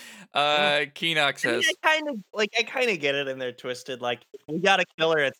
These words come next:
Speaker 2: gotta be me."
Speaker 1: I get it because it's Seymour, <laughs> but
Speaker 2: Yeah.
Speaker 1: uh, Keenock says, "Wait, I will go too."
Speaker 2: Seymour says,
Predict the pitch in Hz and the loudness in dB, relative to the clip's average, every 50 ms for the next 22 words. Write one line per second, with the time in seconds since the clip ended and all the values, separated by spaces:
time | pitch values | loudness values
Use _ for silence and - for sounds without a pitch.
0 | _ - 131 135 135 135 135 135 131 127 113 107 110 104 - - 180 190 170 196 | _ 0 0 0 2 0 -4 -4 -4 -6 -8 -8 -10 -8 -2 0 0 0 2 2
1 | 214 220 208 202 - 165 170 151 - - 165 151 127 127 120 104 - - - - | 0 2 2 0 -2 -4 -6 -6 -4 -2 -2 -2 -2 -4 -6 -6 -6 -10 -10 -12
2 | - _ _ - - - - 185 170 131 107 104 101 104 120 131 - - - - | -12 _ _ -10 -8 -8 -6 -8 -8 -6 -4 -4 -2 -2 -2 -2 -4 -4 -2 0
3 | - 214 185 - - 233 208 - - - 285 226 - - _ _ _ _ 233 214 | 0 0 0 -2 -2 -4 -4 -6 -8 -10 -10 -10 -10 -12 _ _ _ _ -14 -12
4 | 180 - - - - - 104 - _ _ _ 151 151 147 147 147 143 143 139 - | -12 -12 -14 -14 -20 -20 -20 -20 _ _ _ 0 0 2 2 2 0 0 -2 -4
5 | - 170 165 156 143 131 127 - - 139 120 - 117 120 123 107 - - - - | -8 -6 -2 0 0 0 -2 -2 -6 -6 -6 -4 -2 -2 -2 -2 -2 -8 -18 -20
6 | - _ _ - 127 123 113 110 107 - - 117 104 104 - - - 139 123 80 | -20 _ _ 0 2 2 2 0 -6 -4 -2 -2 -2 -2 -4 -4 -4 -4 -4 -4
7 | - _ _ _ _ _ - - - 147 139 135 139 135 127 - - 139 127 123 | -10 _ _ _ _ _ -12 -10 -10 -10 -10 -8 -8 -8 -8 -6 -4 -2 -2 -2
8 | 123 123 123 - - | -2 -4 -6 -10 -12